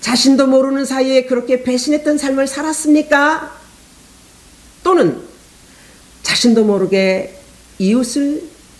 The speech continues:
배신하는 일을 했습니까? 하나님께 당장 회개하십시오. 그리고 이웃을 아프게 배신했다면 용서를 구하여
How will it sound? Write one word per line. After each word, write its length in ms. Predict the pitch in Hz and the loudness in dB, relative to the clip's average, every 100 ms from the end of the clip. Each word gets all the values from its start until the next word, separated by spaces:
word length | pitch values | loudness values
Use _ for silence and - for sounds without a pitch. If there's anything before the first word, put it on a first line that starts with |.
| - - | -8 0
배신하는 500 | 208 226 202 196 185 | 0 2 0 2 0
일을 160 | 185 | -2
했습니까? 720 | 196 - 196 180 208 269 453 - - - - - - - - - - - - - - - | -6 -4 -2 -2 -2 -2 -6 -14 -20 -20 -20 -20 -20 -20 -20 -20 -20 -20 -20 -20 -20 -20
하나님께 840 | - 190 165 147 143 143 143 139 - | -10 -2 2 2 0 -2 -2 -2 -8
당장 580 | - 240 247 247 247 247 - - | -6 -4 0 0 -2 -6 -14 -4
회개하십시오. 680 | 214 214 196 - - - 147 156 - - - - - - - - - - - - - - | -2 -2 -6 -10 -10 -10 -10 -14 -20 -20 -20 -20 -20 -20 -20 -20 -20 -20 -20 -20 -18 -2
그리고 720 | 196 180 196 202 202 - - - - - - | 0 2 0 0 -2 -6 -16 -20 -20 -20 -6
이웃을 680 | 233 254 269 - 285 269 - - - - | 0 2 2 0 -2 -2 -8 -20 -16 -4
아프게 840 | 247 - 294 269 285 294 294 302 - - _ - | -4 -2 -2 2 4 4 0 -4 -14 -20 _ -6
배신했다면 800 | 302 - 370 285 175 147 113 - - - - - - - - - - 180 | -4 0 2 0 -2 -6 -6 -12 -20 -20 -20 -20 -20 -20 -20 -20 -10 0
용서를 560 | 175 175 180 160 160 | 4 4 2 -2 0
구하여 580 | 170 160 151 147 143 | -2 0 0 0 -2